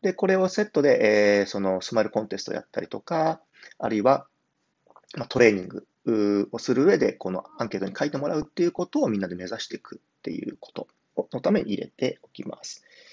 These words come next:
そして、えー、競合店の中ではどういったお店が好きですかっていうことと、まあ、住所を書いて、最後コメントに関しては、まあ、ここにはこんな感じで書いてありますね。「スタッフはお客様の幸せ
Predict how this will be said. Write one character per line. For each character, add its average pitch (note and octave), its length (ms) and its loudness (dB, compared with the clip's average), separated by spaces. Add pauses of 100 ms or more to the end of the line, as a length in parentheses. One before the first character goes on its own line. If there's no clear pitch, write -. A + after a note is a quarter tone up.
(220)
そ G3 140 0
し - 120 -6
て、 - 260 6
え C3 140 4
ー、 - 80 -12
競 F#3+ 200 6
合 F#3+ 140 4
店 F#3+ 180 2
の F#3 80 2
中 F#3+ 220 2
で G3 80 4
は - 40 0
ど G#2+ 120 2
う F2+ 80 4
い F2 60 0
っ - 40 -10
た - 100 -8
お F#2 60 -4
店 F#2 160 -8
が D#3 60 -2
好 - 80 -10
き - 80 -10
で - 80 -12
す - 100 -12
か - 120 -8
っ - 20 -16
て - 180 -12
い - 40 -6
う - 20 -20
こ - 80 -12
と G#2 80 -12
と、 - 340 -2
ま - 120 -10
あ、 - 20 -20
住 - 240 -12
所 - 200 -12 (460)
を - 100 -18
書 - 80 -8
い - 80 -12
て、 - 240 -4 (340)
最 A3 180 2
後 C#3+ 100 2
コ - 140 2
メ D3 100 2
ン D3 60 -4
ト D3+ 80 0
に D3 100 -2
関 C#3 280 0
し - 100 -12
て C#3 100 -4
は、 - 240 2 (1600)
ま - 60 -2
あ、 - 20 2
こ - 80 -2
こ A3+ 80 8
に F#3 60 8
は D3 80 2
こ D#3+ 80 4
ん - 20 2
な E3 80 0
感 D#3 180 2 (140)
じ - 0 -
で C3+ 60 -6
書 - 160 4
い C#3 40 4
て B2+ 60 0
あ G#2+ 40 -6
り - 40 2
ま - 60 0
す A2+ 80 -8
ね。 - 60 -8 (200)
「ス - 60 -14
タ G2 80 8
ッ F2+ 40 6
フ - 160 0
は A2 60 8
お G2+ 80 4
客 C3 160 2
様 C#3 160 -2
の C3 80 -2
幸 C3 200 0
せ C3+ 220 -2